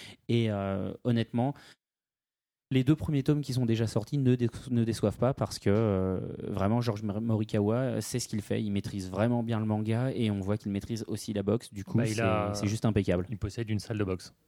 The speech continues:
Speaker 1: C'est ça, mais c'est du coup vraiment impeccable. Donc comme Al s'est absenté, je vais enchaîner sur mon autre speed chronique du coup et je le laisserai conclure.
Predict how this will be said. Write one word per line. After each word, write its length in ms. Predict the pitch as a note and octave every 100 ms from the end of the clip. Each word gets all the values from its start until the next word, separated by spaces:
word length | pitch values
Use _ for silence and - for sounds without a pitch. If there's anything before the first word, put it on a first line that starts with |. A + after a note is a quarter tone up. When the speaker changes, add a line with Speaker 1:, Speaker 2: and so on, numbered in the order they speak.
| _ _
Speaker 1:
C'est 80 | G#2+
ça, 220 | - F2+ -
mais 100 | G#2
c'est 200 | - A#2
du 140 | A2
coup 140 | - B2
vraiment 360 | A2 A#2 B2
impeccable. 520 | A#2 G#2+ G2+ F#2+ F#2 - -
Donc 160 | G2+ -
comme 160 | B2
Al 160 | C#3+ C#3
s'est 220 | - B2
absenté, 340 | A2+ B2+ A#2+ A#2+
je 60 |
vais 60 | G#2+
enchaîner 260 | G#2 A#2
sur 160 | A#2+ G2
mon 100 | G2+ A2+
autre 100 | B2
speed 220 | - -
chronique 340 | - B2 F#3
du 100 | C3
coup 220 | - D#3+
et 160 | B2 G#2
je 60 | G#2+
le 80 |
laisserai 240 | G#2 G2+ A2
conclure. 400 | G#2+ G#2+ F3